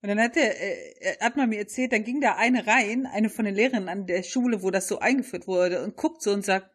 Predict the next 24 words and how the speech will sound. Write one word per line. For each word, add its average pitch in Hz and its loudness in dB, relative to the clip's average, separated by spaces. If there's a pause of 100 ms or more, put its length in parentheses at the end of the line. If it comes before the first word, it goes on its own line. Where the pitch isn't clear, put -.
(140)
"Was 175 -4
ist - -6
das 190 0
denn?" 190 0 (1120)
Und 196 -8
die 202 -2
Schüler 180 0
so, 180 -4
"Ja, 339 2
das 302 0
ist - -8
ja 262 -4
so 254 -4
dieses, 240 -4
d-, 240 -2
d-, 196 -14
d-." 262 -4 (180)
Sogar 269 4
die 254 6
Schüler 349 4
wussten 196 -4
das, 190 -4
die 196 -4
so 170 -4